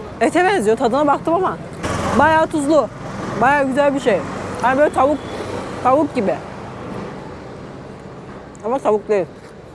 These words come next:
Soya, soyaymış. Değişik. Bu elli.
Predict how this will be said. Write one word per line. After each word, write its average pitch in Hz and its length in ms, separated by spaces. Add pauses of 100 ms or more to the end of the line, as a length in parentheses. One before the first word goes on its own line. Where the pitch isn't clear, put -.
(360)
Soya, 214 420
soyaymış. 170 640 (320)
Değişik. 151 300 (4000)
Bu 285 80
elli. 285 400